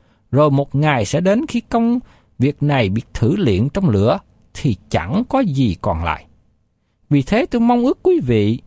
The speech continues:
hãy xem xét là vật liệu mà mình đang dùng là gì. Nếu quý vị đang dùng sai vật liệu, xin quý vị hãy thay đổi ngay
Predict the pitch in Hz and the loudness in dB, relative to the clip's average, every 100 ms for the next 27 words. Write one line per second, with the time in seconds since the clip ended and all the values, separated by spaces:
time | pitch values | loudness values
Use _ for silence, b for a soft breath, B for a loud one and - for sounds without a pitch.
0 | _ - 170 - 254 247 - 294 - 180 | _ -10 -6 -2 0 0 0 -2 -2 -2
1 | 117 127 - - 117 98 135 160 123 117 | 0 0 -2 -8 -2 0 0 0 2 2
2 | 110 147 208 156 131 120 98 87 - _ | 0 0 0 0 0 0 -2 -8 -10 _
3 | _ _ _ _ _ _ - 190 320 359 | _ _ _ _ _ _ -2 0 0 -2
4 | 330 123 104 117 190 208 147 135 123 - | -2 0 0 0 0 0 2 0 0 0
5 | 240 143 - 107 107 139 - _ _ _ | 0 -2 0 2 2 0 -8 _ _ _
6 | _ - - 196 208 226 113 98 90 90 | _ -6 -2 0 2 0 0 0 -2 -6
7 | 110 - 135 107 113 127 135 127 | -6 -2 -2 -2 -4 -2 0 -2